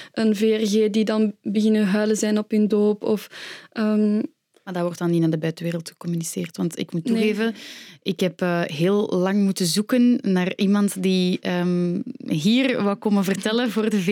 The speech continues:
Speaker 2: R T, eh, hoe dat die dopen eruit zagen, of die gewoon zijn case wou komen verdedigen. Want er wordt inderdaad vaak gezegd dat de media heel eenzijdig berichten over dopen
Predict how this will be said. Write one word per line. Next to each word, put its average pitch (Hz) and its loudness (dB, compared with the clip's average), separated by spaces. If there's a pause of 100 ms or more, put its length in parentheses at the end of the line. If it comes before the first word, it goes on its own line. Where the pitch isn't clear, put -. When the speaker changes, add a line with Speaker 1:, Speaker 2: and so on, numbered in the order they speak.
(120)
Speaker 2:
R 196 -4
T, - -4
eh, - -2
hoe 196 0
dat 190 0
die 196 0
dopen 190 0
eruit 175 0
zagen, 240 0
of 175 -2
die 170 0
gewoon 170 2
zijn 160 2
case 208 0
wou 269 -2
komen 233 0
verdedigen. 165 -2
Want 160 0
er 170 -6
wordt 165 -6
inderdaad 165 -2
vaak 180 -6
gezegd 175 -6
dat 190 -8
de 170 -8
media 175 0
heel 165 0
eenzijdig 170 -2
berichten 175 -2
over 156 -2
dopen 190 0